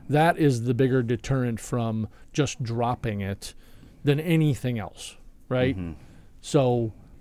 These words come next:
Speaker 1: um, they have to have a plan. And this is one thing he never really shared was, "What is my
Speaker 2: I, I
Speaker 1: replacement?"
Speaker 2: don't know if they necessarily do, though. The, the numbers are very interesting, and that the people that are upset about it are so upset about it,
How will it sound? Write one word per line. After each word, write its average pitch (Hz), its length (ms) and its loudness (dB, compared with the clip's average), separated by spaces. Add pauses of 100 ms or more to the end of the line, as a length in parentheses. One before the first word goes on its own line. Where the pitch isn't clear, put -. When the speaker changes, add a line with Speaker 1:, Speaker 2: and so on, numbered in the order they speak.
(640)
Speaker 1:
um, 123 340 -2
they 143 160 6
have 151 340 0
to 127 80 -2
have 127 140 -2
a 107 60 -6
plan. 104 300 -10 (320)
And 135 100 0
this 139 80 2
is 120 80 -2
one 131 220 0
thing 131 160 -2
he 127 60 -2
never 127 260 0
really 127 420 4
shared 107 520 -6
was, 104 340 -10 (1200)
"What 143 240 8
is 160 180 12
my 135 120 4
Speaker 2:
I, - 20 6
I - 20 6
Speaker 1:
replacement?" 139 380 6
Speaker 2:
don't 294 140 6
know 277 140 6
if 247 80 0
they 202 120 4
necessarily 156 560 2
do, 139 280 4
though. 98 160 0
The, 104 180 -4 (100)
the 135 140 0
numbers 214 400 4
are 151 40 4
very 110 420 0
interesting, 78 840 -8 (340)
and 123 180 0
that 117 160 -2 (160)
the 117 140 -4
people 208 420 0
that 160 140 6
are 120 140 4
upset 135 460 2
about 92 400 0
it 90 240 -2
are 104 120 -4
so 170 380 4
upset 135 380 4
about 90 360 0
it, 87 200 -6